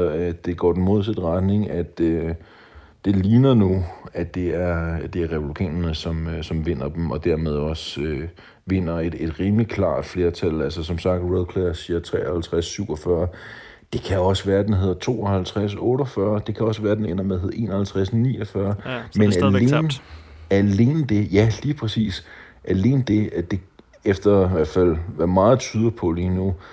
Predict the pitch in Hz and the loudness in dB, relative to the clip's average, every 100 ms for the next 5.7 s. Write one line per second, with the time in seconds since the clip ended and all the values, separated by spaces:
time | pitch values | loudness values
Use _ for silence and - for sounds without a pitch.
0 | - _ 92 98 110 98 90 101 - 92 | -20 _ 0 4 4 4 2 0 -2 -4
1 | 67 - 104 78 90 90 87 78 87 - | -6 -4 -2 0 0 0 -2 -2 -4 -4
2 | - 82 82 85 87 80 69 85 85 - | -2 -2 -2 -4 -4 -4 -4 -6 -8 -14
3 | - - _ _ _ 92 107 92 73 60 | -20 -20 _ _ _ 2 6 6 4 0
4 | 57 - 73 71 71 64 64 58 - 95 | -2 -2 0 0 0 -2 -4 -6 -4 -4
5 | 101 76 85 101 90 90 | 0 2 2 2 0 -2